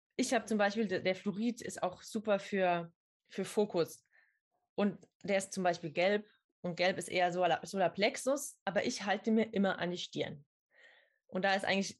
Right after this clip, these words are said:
das ist eigentlich blaue, blaue Steine, Indigo-Steine. Aber intuitiv fühle ich mich einfach so, dann mache ich das so und das fühlt sich gut an. Also ich kann eigentlich sagen,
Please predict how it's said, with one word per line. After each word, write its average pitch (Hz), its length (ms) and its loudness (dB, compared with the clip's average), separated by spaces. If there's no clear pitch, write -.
das 180 120 -6
ist 180 120 -6
eigentlich 196 320 0
blaue, 185 420 2
blaue 175 340 0
Steine, 165 440 -2
Indigo-Steine. 170 800 0
Aber 208 240 4
intuitiv 254 680 2
fühle 262 160 2
ich 247 100 0
mich 233 180 0
einfach 208 260 -2
so, 233 180 0
dann 190 120 2
mache 202 160 0
ich 247 80 -10
das - 160 -10
so 262 200 2
und 208 180 -2
das 226 180 0
fühlt 220 200 -2
sich - 140 -8
gut 220 200 0
an. 156 300 -6
Also 190 220 -2
ich - 160 -4
kann 220 340 0
eigentlich 226 320 2
sagen, 214 460 2